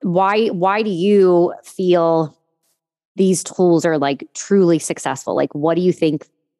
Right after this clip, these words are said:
the key secret sauce is?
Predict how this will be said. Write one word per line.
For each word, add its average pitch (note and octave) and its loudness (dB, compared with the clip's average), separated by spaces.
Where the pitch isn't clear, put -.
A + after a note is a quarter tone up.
the D#3 -2
key D#3+ 0
secret - -4
sauce D3+ -6
is? - -8